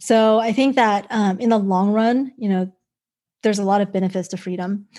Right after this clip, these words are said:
um, but also, um, it's a way for people to invest who, uh, may not want their allocations or their investment dollars to go toward, you know, half autocracies in their broad emerging markets.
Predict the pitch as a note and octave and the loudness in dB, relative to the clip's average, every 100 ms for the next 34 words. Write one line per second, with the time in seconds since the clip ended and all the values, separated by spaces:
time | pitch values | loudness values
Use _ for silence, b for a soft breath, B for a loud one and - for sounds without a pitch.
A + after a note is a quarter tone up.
0 | B B B G#3 F#3+ F#3 F#3+ A3+ A#3+ C4+ | B B B -2 0 0 0 2 2 2
1 | A3 G3+ G3 F#3+ F#3+ _ F#3+ F#3 F3+ G#3 | 2 2 2 0 -6 _ -4 -4 -4 -8
2 | G#3 G3+ _ _ _ _ _ - G3 G#3 | -10 -12 _ _ _ _ _ -10 -2 0
3 | G#3 G#3 A3 G#3 G3 G3 G3 G3+ F#3+ G#3+ | 0 -2 -2 0 -2 -4 -4 -2 0 2
4 | G#3+ A3 - G3 F#3 F#3 E4+ F4 - F#3+ | 0 -2 -6 -4 -4 -6 -10 _ -10 -8
5 | F#3 G#3+ A#3 A#3+ G#3+ G3+ G#3+ G#3+ - G3 | -4 0 2 2 2 2 0 -2 -4 -4
6 | G#3 G3 F#3+ G#3+ B3 G3+ F#3 F#3 F#3 F3+ | -2 -4 -2 0 0 0 0 -2 -4 -4
7 | F#3 F#3 _ - G3 A3+ A#3 F#3+ F#3 F#3 | -6 -8 _ -6 -2 0 0 -2 -2 -2
8 | F#3 - F#3 - F#3+ F#3 F3 b b b | -6 -6 -8 -2 0 0 -2 b b b
9 | b b b b _ _ - A3 G3+ G3 | b b b b _ _ -2 2 2 -2
10 | A3 A#3 G3 F#3 A3+ G#3+ A3+ - - _ | -6 -6 -6 -4 0 0 0 -8 -20 _
11 | _ _ _ _ _ - G3+ A#3 C4+ G#3 | _ _ _ _ _ -6 -2 0 0 -2
12 | F#3+ F#3+ G#3+ G3 F#3+ F#3 - _ _ - | -6 -8 -4 -2 -2 -4 -10 _ _ -4
13 | G#3 F#3+ F#3 F3+ F3+ F#3+ F#3+ C#4 - - | 0 0 -2 -6 -8 -12 -16 -20 -20 -20